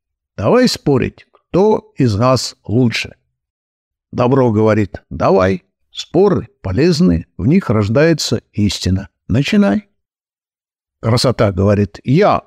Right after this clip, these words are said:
лучше, потому что без меня на свете темно и скучно". Добро хотело ответить: "А без меня на свете холодно и страшно", но не стало.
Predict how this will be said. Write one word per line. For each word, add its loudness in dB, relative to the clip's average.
лучше, -2
потому 0
что -2
без -2
меня 0
на 2
свете 0
темно 0
и 0
скучно". -10
Добро 0
хотело 2
ответить: -4
"А -2
без 2
меня 2
на 0
свете 0
холодно 0
и -6
страшно", -2
но 0
не 2
стало. -2